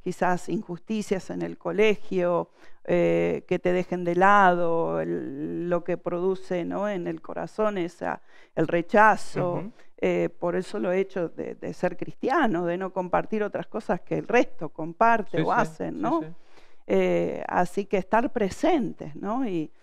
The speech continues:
Speaker 1: hasta he tenido oportunidades en que he dicho, "Delego la reunión de equipo", eh, porque, eh, había una necesidad con una de mis hijas.
Speaker 2: Claro.
Speaker 1: Eh, ¿no? Eh,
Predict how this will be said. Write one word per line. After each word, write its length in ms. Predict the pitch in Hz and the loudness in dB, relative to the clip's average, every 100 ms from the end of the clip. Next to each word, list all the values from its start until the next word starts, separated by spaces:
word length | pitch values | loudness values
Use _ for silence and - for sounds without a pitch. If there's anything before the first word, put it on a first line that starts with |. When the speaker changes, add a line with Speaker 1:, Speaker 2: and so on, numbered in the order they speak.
| - - | -20 -18
Speaker 1:
hasta 500 | - 156 - 175 151 139 - - | -8 -6 0 0 0 -4 -12 -14
he 140 | - 175 | -10 -6
tenido 420 | 185 185 196 190 | -4 -4 -2 -2
oportunidades 640 | 175 180 - 175 180 208 | -2 -6 -6 -2 0 0
en 80 | 185 | -2
que 160 | - 175 | -4 -2
he 40 | |
dicho, 580 | 175 190 - 185 180 - - | -2 -4 -6 -4 -4 -6 -12
"Delego 800 | 175 160 160 151 208 226 196 175 | -8 0 0 4 4 4 0 -2
la 260 | 175 180 | -4 -8
reunión 460 | - 165 180 190 214 | -8 -8 -6 -4 -4
de 80 | 190 | -6
equipo", 640 | - 233 - 170 202 262 - - - - - | -4 -4 -4 -4 -4 -6 -20 -18 -16 -14 -4
eh, 520 | - 175 170 165 170 - - | 0 2 2 0 -2 -8 0
porque, 720 | 165 175 - 208 220 160 - | 2 2 0 2 2 0 -6
eh, 160 | - - | -10 -6
había 260 | 175 185 208 | -2 0 0
una 180 | 202 | 0
necesidad 640 | 175 165 160 170 - 170 180 | 0 -2 -2 -6 -2 0 0
con 200 | 214 196 | -2 -2
una 200 | 175 170 | -2 -4
de 120 | 170 | -4
mis 260 | - - 320 | -6 -2 0
hijas. 380 | 285 - - | 0 -6 -8
Speaker 2:
Claro. 180 | - 85 - - - - - | -8 -10 -14 -16 -16 -16 -4
Speaker 1:
Eh, 340 | 170 165 165 | 0 0 0
¿no? 460 | 175 170 180 233 202 - | -6 -4 -2 -2 -4 -6
Eh, 260 | 175 165 - | -8 -10 -12